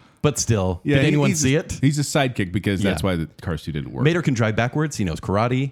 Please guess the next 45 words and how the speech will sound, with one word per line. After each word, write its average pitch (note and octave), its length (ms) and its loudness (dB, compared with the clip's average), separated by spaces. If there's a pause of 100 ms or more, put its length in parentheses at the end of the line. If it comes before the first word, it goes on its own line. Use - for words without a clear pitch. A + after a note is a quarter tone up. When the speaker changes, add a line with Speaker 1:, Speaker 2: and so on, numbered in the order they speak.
Speaker 1:
He - 120 -2
has F#2 100 -2
high G2 140 0
strength. C3+ 460 -4 (280)
Uh, G2 200 0
his F#2+ 160 -2
toe C3+ 160 -2
strap, C3+ 360 -2 (200)
he G2+ 100 -6
does F#2 180 -2
stunts, C3+ 400 -4
and G2+ 140 0
his E2+ 120 -2
speed, D3+ 340 -2
whereas G#2+ 240 0
the F2+ 80 -4
skills F2+ 260 -4
of F2 80 -2
Raja, C3+ 400 0
well, - 80 -2
he's B2 100 -4
a G#3 40 -6
tiger, F#2+ 440 0 (340)
speed, D3+ 440 0 (220)
<laughs> - 200 -20
teeth, B2 320 0
and G2+ 200 0
claws. - 400 -8 (260)
Speaker 2:
Mm-hmm. D2 560 -6 (240)
Speaker 1:
The C3+ 80 4
weaknesses D#3+ 420 0
of A#2+ 80 2
Raja A2 300 2 (160)
are F2+ 80 0
rats, G#2 340 0
birds, F#2+ 360 -2
P - 160 -4
T A2+ 160 -4
S - 100 -4
D G2+ 160 -2
from F#2 160 -4
the E2+ 60 -6
circus, G#2+ 400 -4
because E2 320 -4
he E2 220 -6